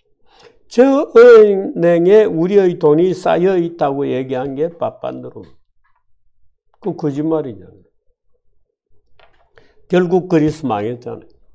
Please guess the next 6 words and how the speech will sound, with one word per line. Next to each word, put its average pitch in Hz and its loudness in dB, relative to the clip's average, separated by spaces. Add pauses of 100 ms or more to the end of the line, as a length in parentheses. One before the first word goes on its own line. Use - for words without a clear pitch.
(120)
<coughs> - -10
그리스 175 -2
구제금융 160 -2
받고 135 -4
다 101 -12
망했죠. 101 -14